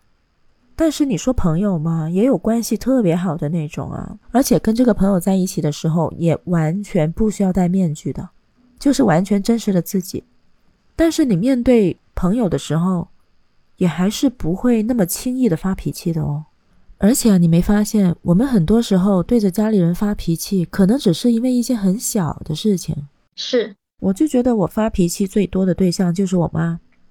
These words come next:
Speaker 1: 我对着我爸是不会发脾气的，是因为没有这个机会，就我跟他之间基本上是没有什么交流的。
Speaker 2: 嗯哼。
Speaker 1: 其实你说现在回想起来，当时候发脾气是为什么呢？就是那个情绪上来的时候，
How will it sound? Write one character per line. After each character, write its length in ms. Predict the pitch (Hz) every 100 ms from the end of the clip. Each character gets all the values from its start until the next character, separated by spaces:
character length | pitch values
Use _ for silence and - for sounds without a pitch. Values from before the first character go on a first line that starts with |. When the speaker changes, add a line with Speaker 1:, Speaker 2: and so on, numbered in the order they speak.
| _ -
Speaker 1:
我 100 | 196
对 160 | 320
着 80 | 247
我 100 | 170
爸 240 | - 226
是 140 | 196 208
不 160 | 170
会 100 | 180
发 180 | 185 185
脾 160 | 180 160
气 220 | - 170
的， 180 | 156 170
是 260 | - 254 -
因 100 | 254
为 100 | 269
没 100 | 214
有 140 | 202
这 100 | 151
个 60 | 175
机 240 | 165 202
会， 380 | 190 214 185 214 -
就 140 | - 302
我 140 | 180
跟 120 | 165
他 140 | 220 240
之 140 | 240
间 180 | 240 247
基 100 | 262
本 160 | 262 170
上 200 | 233 208
是 100 | 196
没 100 | 180
有 60 |
什 120 | 196
么 60 | 135
交 280 | - 185 190
流 200 | 170 143
的。 160 | - 170 _ _ _ -
Speaker 2:
嗯 220 | 247 240
哼。 340 | 226 226 233 - _ - -
Speaker 1:
其 140 | - 269
实 160 | 294
你 140 | 294 226
说 160 | 226
现 200 | 226 254
在 100 | 247
回 180 | 202 175
想 220 | 180 185
起 160 | 196 185
来， 280 | 151 156 160 _ _ _ _ -
当 160 | 269 285
时 120 | 240
候 100 | 247
发 200 | 240 226
脾 180 | - 175
气 180 | -
是 120 | 202 202
为 120 | 190
什 160 | -
么 140 | 156 147
呢？ 200 | 160 175 _
就 120 | - 294
是 140 | 294
那 80 | 294
个 80 | 254
情 220 | - 175
绪 160 | 220
上 240 | 208 233 185
来 160 | 156
的 80 | 156
时 180 | 156 -
候， 220 | 147 165